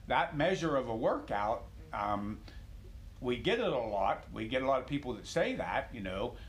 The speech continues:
but there's an infinity to that. You can only go so far with that type of workout,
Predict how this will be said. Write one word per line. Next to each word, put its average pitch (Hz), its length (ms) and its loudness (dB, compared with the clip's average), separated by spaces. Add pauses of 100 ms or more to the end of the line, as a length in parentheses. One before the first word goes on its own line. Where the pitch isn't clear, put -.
(100)
but 135 220 2
there's 156 240 2
an 139 160 2
infinity 131 680 -2
to 110 160 -6
that. 92 240 -2
You 131 100 -4
can 147 180 2
only 147 200 2
go 156 240 2
so 143 260 0
far 220 400 2
with 127 160 -2
that 113 200 0
type 127 220 2
of 110 60 -4
workout, 135 560 2